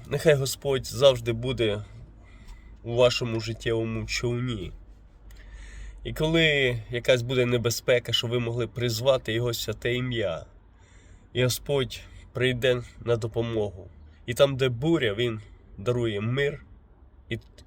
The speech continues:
і тишину. Хай Бог благословить нас завжди пам'ятати про Його присутність,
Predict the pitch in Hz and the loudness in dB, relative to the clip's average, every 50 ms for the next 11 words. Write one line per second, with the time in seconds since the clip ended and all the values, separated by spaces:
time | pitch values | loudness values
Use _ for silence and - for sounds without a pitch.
0 | - - - - 123 117 - - - 139 113 110 - - - - 139 139 143 135 | -20 -12 -8 -8 -8 -8 -8 -8 -6 -6 -6 -6 -6 -8 -6 -6 -6 -4 -4 -4
1 | 117 87 76 - - - - - - - - - - - - - - - - - | -6 -6 -8 -12 -18 -20 -20 -20 -20 -20 -20 -20 -20 -20 -20 -20 -20 -20 -20 -20
2 | - - - - - - - - - - - - - - 143 135 127 135 127 117 | -20 -20 -20 -20 -20 -20 -20 -20 -20 -20 -20 -4 0 2 2 2 2 2 0 2
3 | 107 120 123 120 117 - - 131 127 127 127 123 120 - 110 104 98 95 95 - | 4 4 4 4 4 2 -2 -2 0 0 0 0 -2 -2 -2 0 0 0 -2 -6
4 | - - - - - - - - - - - - - - - 127 135 120 110 113 | -10 -14 -16 -18 -20 -20 -20 -20 -20 -20 -20 -20 -20 -6 -2 0 0 0 0 -4
5 | 110 - 107 107 107 104 104 - 113 104 104 - - - - 107 107 110 113 101 | -6 -6 -4 -4 -4 -4 -4 -4 -4 -4 -4 -6 -12 -10 -6 -4 -2 -2 -2 -2
6 | - - 101 101 - - - 120 117 117 - 95 - - - - - - | -4 -6 -6 -4 -4 -4 -4 -6 -6 -8 -10 -12 -12 -12 -16 -18 -20 -20